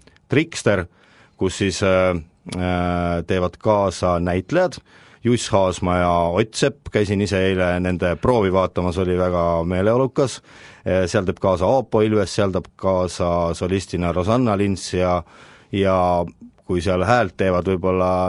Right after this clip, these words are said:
näitlejad, kes, äh, professionaalseteks muusikuteks ennast ei pea, siis ülejäänud bänd, mis seal taga on, on küll väga korralik ja, ja kõik profid reas, et selline korralik üheteistliikmeline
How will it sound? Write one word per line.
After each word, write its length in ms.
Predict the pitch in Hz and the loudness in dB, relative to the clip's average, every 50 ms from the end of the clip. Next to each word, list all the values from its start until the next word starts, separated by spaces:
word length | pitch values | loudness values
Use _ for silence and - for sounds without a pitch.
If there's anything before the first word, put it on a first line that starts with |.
| 92 | 0
näitlejad, 520 | 95 110 113 110 104 - 101 92 92 - - - | 0 2 0 0 0 -2 -2 -2 -2 -2 -4 -6
kes, 200 | 92 82 - - - 107 | -6 -4 -6 -6 -2 0
äh, 160 | 95 92 90 90 82 | 0 0 0 0 -2
professionaalseteks 1040 | - 92 95 76 104 90 - - 101 101 107 104 101 87 92 85 - 92 85 - - | -4 -4 -4 -4 -4 -4 -4 -2 0 0 0 0 0 -2 -4 -6 -6 -8 -8 -4 -2
muusikuteks 600 | 110 113 104 92 87 - 90 - - 85 - - | 0 0 0 -2 -4 -6 -6 -6 -6 -8 -6 -4
ennast 240 | 95 95 87 - - | -4 -4 -4 -4 -4
ei 80 | 95 87 | -2 0
pea, 140 | 117 104 92 | 0 0 0
siis 160 | 85 80 92 | -2 -2 0
ülejäänud 300 | 101 95 92 90 80 - - | 0 0 0 0 0 0 0
bänd, 240 | 110 110 101 87 | 2 2 0 -2
mis 120 | 85 - - | -4 -4 -4
seal 120 | 85 87 | -2 -2
taga 300 | 92 90 87 87 87 87 87 | -2 0 0 -2 -2 -2 -2
on, 160 | 87 87 87 | -2 -2 -4
on 80 | 85 | -2
küll 140 | 92 92 92 | -2 -2 0
väga 180 | 98 95 92 85 | 0 0 0 -2
korralik 560 | 90 101 92 92 82 80 82 78 - - 92 | -2 0 0 0 -2 -4 -6 -8 -8 -6 -4
ja, 160 | 87 85 80 - _ - - - - - - - _ - | -2 -2 -2 -4 _ -18 -20 -20 -20 -20 -20 -14 _ -4
ja 180 | 85 85 85 85 85 82 85 85 85 82 80 - | -2 0 2 2 2 2 2 0 0 -2 -2 -2
kõik 160 | 98 85 - - | -4 -4 -4 -2
profid 360 | 90 104 104 - - 90 82 90 | 0 0 0 0 -2 -4 -2 0
reas, 300 | 98 104 98 90 85 - 87 | 0 0 0 0 -2 -4 -6
et 140 | 82 - - | -8 -8 -6
selline 360 | - 90 87 90 87 87 87 80 | -4 -2 -2 0 -2 -2 -2 -2
korralik 400 | - 98 101 98 90 85 85 - 113 | 0 0 0 0 0 -2 -2 -2 0
üheteistliikmeline 960 | 98 98 90 82 87 - - 101 95 90 - - 90 85 85 85 87 87 85 | 0 0 0 -2 -4 -4 -2 -2 -4 -4 -4 -4 -4 -2 -2 0 0 0 0